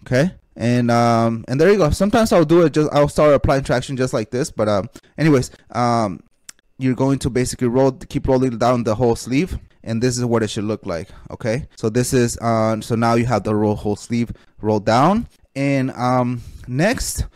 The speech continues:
because this is such a snug fit,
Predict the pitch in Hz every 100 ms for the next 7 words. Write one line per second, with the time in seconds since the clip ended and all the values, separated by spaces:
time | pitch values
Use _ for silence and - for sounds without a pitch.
0 | _ - 139 165 190 - 190 - - -
1 | 196 156 - 127 135 156 - - - 120
2 | 208 -